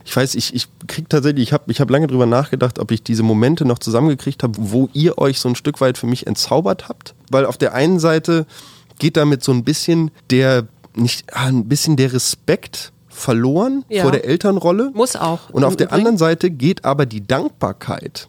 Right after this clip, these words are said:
Speaker 1: wenn man erstmal realisiert, was, was das Elternteil sich überhaupt als Aufgabe aufgeladen hat, ein Kind großzuziehen. Und bei mir geht das jetzt gerade los, ne? Ich bin twenty-something so,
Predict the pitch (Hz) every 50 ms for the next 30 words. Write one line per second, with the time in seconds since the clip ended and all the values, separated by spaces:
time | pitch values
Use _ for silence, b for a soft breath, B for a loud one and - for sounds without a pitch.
0 | _ _ - - 123 131 131 127 117 127 131 - - 135 127 117 127 123 131 131
1 | 123 117 113 113 131 175 170 - - 139 139 135 - - - - 90 107 123 123
2 | - - 117 - - - 139 185 185 - 190 170 - - 147 139 143 139 123 123
3 | - - - 143 127 123 110 110 131 135 135 - - - 104 95 - - _ -
4 | 123 156 220 254 - - - 139 123 - 113 113 107 - - 156 - - - -
5 | 117 110 107 107 107 104 101 98 101 - - 98 101 98 - - 175 208 240 -
6 | - - - - 110 110 110 113 - - - 107 98 - - - - 95 - 101
7 | 101 104 - B B B B B B B B - 117 107 117 113 127 156 185 156
8 | 147 143 139 123 - 127 104 - - 110 113 107 113 151 170 127 - - 123 127
9 | 127 - - 110 98 - 127 127 131 - 117 - - 123 143 180 - 185 185 180
10 | 160 165 165 170 170